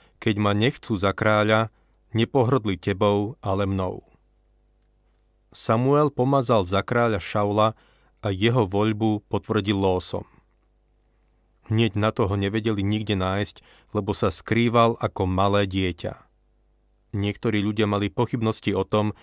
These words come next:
či je tým správnym človekom, aby vládol celému ľudu. Avšak po jeho nástupe na trón nečítame o ňom nič negatívne. V predchádzajúcej relácii som sa vyjadril dosť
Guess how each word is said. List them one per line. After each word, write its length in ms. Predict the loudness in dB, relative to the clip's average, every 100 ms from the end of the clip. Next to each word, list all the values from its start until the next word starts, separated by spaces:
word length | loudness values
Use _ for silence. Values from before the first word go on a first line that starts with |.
| _ -12
či 240 | -2 -2
je 160 | 0 -4
tým 80 | -4
správnym 560 | -4 2 2 2 0
človekom, 640 | -2 -4 -2 0 0 0 -4
aby 160 | -4
vládol 560 | -4 0 0 2 -2 -4
celému 480 | -4 0 0 0 -2
ľudu. 320 | -4 -8 -14 _ _ _ _ _ _ _ _ _
Avšak 480 | -4 -2 -2 -4 -4 -2
po 160 | 0 2
jeho 160 | 2
nástupe 640 | 2 0 0 -2 -2 0 0
na 80 |
trón 480 | 0 2 2 2 0 _ _ _
nečítame 640 | -2 -2 0 0 2 0 0 0
o 80 |
ňom 240 | 0 0 -2
nič 320 | -4 -4 -2
negatívne. 640 | -2 0 -2 -4 -8 -12 -16 _ _ _ _ _ _ _ _ _ _ _ _ _
V 40 | -2 -2
predchádzajúcej 640 | 0 0 2 2 2 2
relácii 480 | 2 2 0 -2 -2
som 160 | -2
sa 160 | 0 0
vyjadril 480 | 2 2 2 0 0
dosť 320 | 0 -2